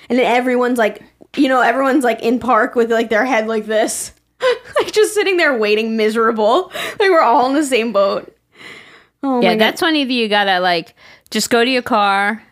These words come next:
Speaker 2: sit there and read, go take a little nap.
Speaker 1: And my
Speaker 2: Let,
Speaker 1: parents, yeah,
Speaker 2: let
Speaker 1: my
Speaker 2: it
Speaker 1: parents fell asleep. I was like, "Fuck."
Speaker 2: Either that or you, like, you leave a little earlier to beat the traffic. It's like either
Speaker 1: I
Speaker 2: or,
Speaker 1: suggested
Speaker 2: like
Speaker 1: that, but my mom was like, "No."
Speaker 2: <laughs>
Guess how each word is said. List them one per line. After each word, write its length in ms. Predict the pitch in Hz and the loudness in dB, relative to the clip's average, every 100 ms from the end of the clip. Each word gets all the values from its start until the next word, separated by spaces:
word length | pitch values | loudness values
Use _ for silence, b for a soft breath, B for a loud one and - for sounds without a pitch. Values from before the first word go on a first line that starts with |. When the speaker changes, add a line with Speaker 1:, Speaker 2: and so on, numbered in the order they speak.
| _ - | _ -8
Speaker 2:
sit 240 | - 202 | -6 -2
there 380 | 196 190 185 185 | 0 2 0 0
and 140 | 180 | -2
read, 360 | 185 190 190 185 | -2 0 -2 0
go 200 | 185 180 | -2 -2
take 240 | - 202 | -4 -4
a 40 | 202 | -2
little 220 | 196 185 | -2 0
nap. 320 | 180 175 196 | -2 -2 -2
Speaker 1:
And 80 | 214 | -2
my 60 | 170 | 2
Speaker 2:
Let, 40 | |
Speaker 1:
parents, 300 | 196 208 208 | 2 2 2
yeah, 100 | 220 | 2
Speaker 2:
let 60 | - | 4
Speaker 1:
my 40 | |
Speaker 2:
it 60 | - | 2
Speaker 1:
parents 260 | 294 311 - | 0 0 0
fell 160 | 302 | 0
asleep. 540 | 277 - 220 226 240 262 | 0 -2 -2 0 -2 0
I 80 | |
was 100 | 262 | -2
like, 180 | 262 - | -4 -8
"Fuck." 680 | - - - 466 415 339 - | -18 -16 -2 0 2 0 0
Speaker 2:
Either 220 | 277 403 | 0 2
that 300 | 254 233 285 294 | 2 2 2 2
or 80 | |
you, 100 | 220 | 0
like, 240 | 208 208 214 | 0 -2 -2
you 80 | 208 | -2
leave 160 | 196 | 0
a 80 | 196 | 2
little 220 | 185 175 | 2 2
earlier 480 | 160 165 160 151 143 | 2 2 2 0 0
to 80 | 151 | -2
beat 220 | 156 147 | -2 -2
the 80 | 147 | -4
traffic. 480 | - - - 147 196 | -4 -4 -4 -2 -2
It's 140 | 190 | 0
like 160 | 226 220 | 0 0
either 240 | 262 254 226 | 0 2 2
Speaker 1:
I 140 | 185 | 4
Speaker 2:
or, 120 | 185 | 4
Speaker 1:
suggested 360 | 175 160 214 196 | 2 2 0 0
Speaker 2:
like 220 | 196 202 | 0 0
Speaker 1:
that, 320 | 196 175 320 | 0 0 0
but 240 | 214 202 - | 0 -2 -2
my 180 | 196 220 | -2 0
mom 240 | 208 202 | -2 0
was 140 | 214 196 | -2 -2
like, 160 | 208 | -2
"No." 640 | 233 240 285 440 302 277 | 0 2 4 4 0 -4
Speaker 2:
<laughs> 0 | 403 | -6